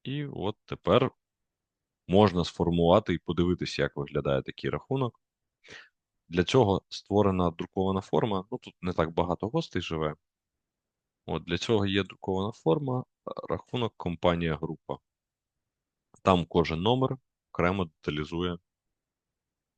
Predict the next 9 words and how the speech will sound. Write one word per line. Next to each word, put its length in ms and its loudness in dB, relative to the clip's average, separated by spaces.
пр-, 480 -14
по 100 -12
кожному 440 -2
номеру, 420 -2
по 120 -14
кожному 400 -6
бронюванню, 560 -4
окремі 340 -4
нарахування, 640 -4